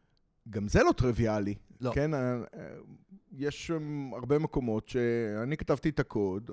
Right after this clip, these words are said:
Speaker 1: עכשיו Q A יבדוק את זה, ואם זה הגיע עם באג לפרודקשן, כאילו, זה Q A,
Speaker 2: מסכים,
Speaker 1: Q A לא בדק טוב,
Speaker 2: מסכים,
Speaker 1: אז
Speaker 2: גם
Speaker 1: זה
Speaker 2: שם יכול להיות עבר-, הרבה אונרשיפ, גם כשיש תהליך של Q A, זה, אני מרגיש, בגלל זה אני אומר אונרשיפ, זה עניין של איך הרגשתי עוד לפני מה אמרתי ומה חשבתי. קודם כל, זה שלקחתי איזשהו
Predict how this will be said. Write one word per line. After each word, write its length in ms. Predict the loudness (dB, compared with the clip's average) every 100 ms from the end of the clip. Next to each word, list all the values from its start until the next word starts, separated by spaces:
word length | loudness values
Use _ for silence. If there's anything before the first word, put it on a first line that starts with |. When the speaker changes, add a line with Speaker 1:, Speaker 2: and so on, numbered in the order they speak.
| -16
Speaker 1:
עכשיו 260 | -16 -6 -6
Q 60 | 2
A 20 |
יבדוק 500 | 4 4 4 2 2
את 120 | -2
זה, 180 | 0 -4 -4 -12 -20 _ -8
ואם 400 | 6 6 6 4
זה 120 | 4
הגיע 280 | 4 8 10
עם 120 | 10
באג 200 | 8 8
לפרודקשן, 560 | 4 4 6 4 4 0 0 _ _
כאילו, 180 | -10 -8
זה 120 | -6 -4
Q 20 |
A, 460 | 4 6 8 6 2 -10 _ _ _ _ _ _ _ _ -18 -4
Speaker 2:
מסכים, 300 | 0 10 12
Speaker 1:
Q 40 |
A 40 | 12
לא 100 | 12
בדק 240 | 12 8
טוב, 100 | 6
Speaker 2:
מסכים, 280 | 6 6 6
Speaker 1:
אז 60 |
Speaker 2:
גם 100 | 8
Speaker 1:
זה 60 | 10
Speaker 2:
שם 120 | 10
יכול 180 | 10 10
להיות 120 | 10
עבר-, 160 | 8 4 2
הרבה 240 | 0 12
אונרשיפ, 460 | 12 12 10 6 2
גם 200 | 4 4
כשיש 240 | 8 8
תהליך 220 | 8 4 4
של 80 |
Q 100 | 4
A, 160 | 8 6
זה, 140 | 6
אני 100 | 4
מרגיש, 320 | 6 4 2 2
בגלל 160 | 4
זה 40 | 4
אני 60 | 6
אומר 100 | 8
אונרשיפ, 420 | 8 6 2 2
זה 80 | 4
עניין 160 | 4
של 120 | 6
איך 140 | 4 2
הרגשתי 380 | 2 4 4 0
עוד 100 | -2
לפני 220 | -2 -2
מה 160 | 0
אמרתי 360 | 0 2 2 2
ומה 340 | 2 2 4 2 0 -20 -8
חשבתי. 600 | 2 6 8 8 6 0 0 -16 -4
קודם 280 | 2 4 4
כל, 140 | 4
זה 80 | 4
שלקחתי 440 | 2 0 -4 -2
איזשהו 360 | -4 -2 0 0